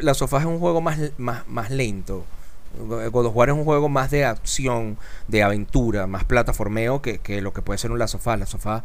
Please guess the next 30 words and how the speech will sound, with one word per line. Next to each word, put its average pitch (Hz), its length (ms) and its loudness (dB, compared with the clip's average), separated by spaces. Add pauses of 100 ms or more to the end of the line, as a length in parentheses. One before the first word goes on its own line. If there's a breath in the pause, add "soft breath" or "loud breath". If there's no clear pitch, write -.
(600 loud breath)
ahí 104 160 0
a 107 40 2
veces 110 220 2
hay 131 80 2
que 127 60 0
esconderse, 113 760 2
el 98 100 -2
juego 107 260 0
es 120 40 -6
muy, 123 220 -2
la, 110 160 -2
la, 104 180 -4
la 104 260 -4
historia 117 300 0
se 120 120 0
narra 110 220 0
de 117 40 0
una 117 140 0
forma 117 200 0
mucho 113 220 0
más 107 140 0
lenta, 117 420 0
a 107 60 0
pesar 107 180 0
de 123 60 2
que 151 80 -2
este 160 120 0
God 151 140 2
of 107 140 -2
War 139 200 6